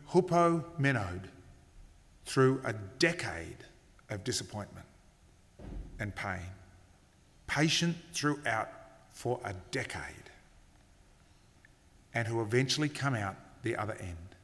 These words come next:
But you ask them at year two, or at year five,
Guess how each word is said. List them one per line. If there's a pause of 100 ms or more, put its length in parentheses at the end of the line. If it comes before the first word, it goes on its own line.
(2250)
But
you
ask
them
at
year
two, (1200)
or
at (220)
year
five,